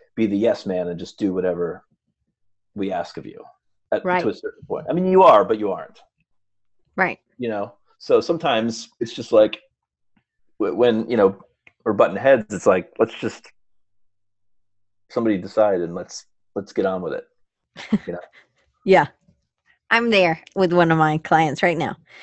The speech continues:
Speaker 2: So any tips for us with design by committee? Do you start off the committee saying, "Hey, here's how it will work best"? Do you kinda give parameters,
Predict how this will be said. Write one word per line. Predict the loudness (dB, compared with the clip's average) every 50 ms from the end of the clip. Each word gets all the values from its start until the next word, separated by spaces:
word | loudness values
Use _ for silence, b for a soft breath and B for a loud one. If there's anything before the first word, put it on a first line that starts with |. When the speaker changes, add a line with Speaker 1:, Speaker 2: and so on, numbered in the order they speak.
| B B B B B
Speaker 2:
So | B 4 6 6 4 4 B B B B B B B B _ _ _ _ _ 4
any | 6 6 6 4
tips | 4 2 0 0 0 -2 -4
for | 0 4 4
us | 6 6 4 2 2
with | 2 2 2
design | 2 0 2 4 4 4 4
by | 4 4 2
committee? | 2 0 -2 0 0 2 2 0 0
Do | 0 -2 -2
you | 0 0 0 0
start | -2 0 2 4 6 6 6 6
off | 4 4 2 0 0
the | -4 -4
committee | -2 -2 0 2 2 2 2 2 2 2 0 0 -2 -4 -6
saying, | -8 -2 2 4 4 4 4 2 0 -2 -2
"Hey, | -4 -2 -2 -2 -2 -2
here's | 0 2 2 4 2 2
how | 0 0 0 2 2 2
it | 4
will | 4 4 4 4
work | 4 2 2 2 4
best"? | 4 4 4 4 0 -4 -8
Do | -8 -6
you | -2
kinda | 0 2 2 2 2
give | 0 0 -2 -2
parameters, | -2 -2 0 2 4 4 4 4 4 4 4 4 4 4 0 -4